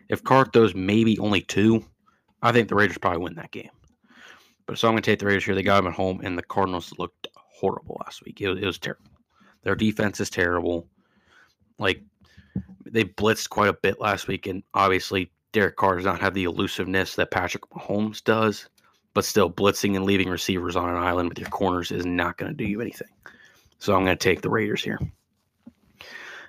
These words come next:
Then we got the Bengals headed to the Cowboys. Ca-, Bengals are seven and a half point favorites over under forty-one and a half. I'm taking Cincinnati here for obvious reasons. The Cowboys, they do not have Dak Prescott. If the Cowboys had Dak,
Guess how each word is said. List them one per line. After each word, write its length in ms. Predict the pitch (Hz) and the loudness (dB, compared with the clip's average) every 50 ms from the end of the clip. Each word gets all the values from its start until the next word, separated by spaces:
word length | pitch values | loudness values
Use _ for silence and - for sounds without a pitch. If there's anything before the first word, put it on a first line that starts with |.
| _ _ | _ _
Then 100 | - 104 | 4 6
we 60 | 113 | 6
got 160 | 110 107 - - | 6 6 4 2
the 80 | 90 | -2
Bengals 540 | - _ - 101 101 101 98 98 95 87 - | 0 _ 4 4 6 6 6 6 4 4 2
headed 260 | - 98 95 92 - | 2 2 2 2 2
to 100 | - 98 | 0 -2
the 60 | 87 | -2
Cowboys. 760 | - - - 98 95 95 87 95 92 90 90 90 87 - - - - - - - - - - - - _ _ - | -2 0 0 0 0 0 0 0 0 2 0 0 -2 -6 -10 -14 -16 -20 -20 -20 -20 -20 -20 -20 -20 _ _ -4
Ca-, 120 | - 113 - - - | -4 -4 -4 -2 0
Bengals 340 | - 104 107 110 110 110 101 | 2 4 6 6 6 6 6
are 80 | 95 82 | 4 2
seven 260 | - - 104 101 90 | 2 2 4 4 4
and 60 | 90 | 4
a 40 | 95 | 2
half 100 | 92 - | 0 0
point 200 | - 92 87 - | -2 -4 -2 -2
favorites 260 | 90 90 87 - - | 0 0 -2 -2 -2
over 240 | - 90 92 95 90 | -4 -4 -2 -2 -4
under 160 | 90 90 - | -4 -6 -6
forty-one 400 | - - 92 90 85 87 87 85 | -6 -4 -4 -2 -2 -4 -4 -4
and 100 | 85 85 | -2 0
a 20 | |
half. 320 | 90 95 90 87 85 - - - _ - - | 0 0 0 -2 -4 -6 -10 -20 _ -4 -2
I'm 120 | - 123 - | 0 0 4
taking 260 | - 123 101 95 90 | 4 2 2 2 -2
Cincinnati 540 | - - 95 - - 92 87 90 92 90 85 | -4 -4 -4 -4 -4 -2 0 0 0 0 0
here 240 | 87 87 92 87 - - - - _ _ - - - - - - - - - - - _ _ _ - | 0 -2 -2 -2 -4 -6 -12 -18 _ _ -18 -18 -16 -18 -18 -18 -18 -16 -16 -16 -16 _ _ _ -20
for 200 | - - - 101 | -2 2 4 6
obvious 260 | 92 90 92 85 - | 6 6 4 2 2
reasons. 220 | 98 95 85 87 - | 0 0 0 -2 -6
The 60 | - | -4
Cowboys, 380 | - 98 90 90 92 90 87 - | 0 0 0 2 0 -2 -4 -4
they 220 | - - 98 98 | -2 2 2 4
do 120 | 95 95 | 4 4
not 160 | 92 90 85 85 | 4 4 2 2
have 100 | 90 - | 0 0
Dak 200 | - 90 85 - | -2 -4 -4 -6
Prescott. 440 | - - - - - - - - - _ _ - _ - 196 - - - - _ _ - - | -8 -10 -10 -8 -8 -8 -8 -10 -12 _ _ -12 _ -8 -8 -6 -8 -12 -12 _ _ -6 -4
If 100 | 110 - | -4 -4
the 60 | - | -2
Cowboys 320 | - 110 107 104 117 117 | 2 2 4 6 4 4
had 180 | - 113 113 101 | 4 2 0 2
Dak, 340 | 101 101 92 90 92 - | 2 2 2 0 -4 -10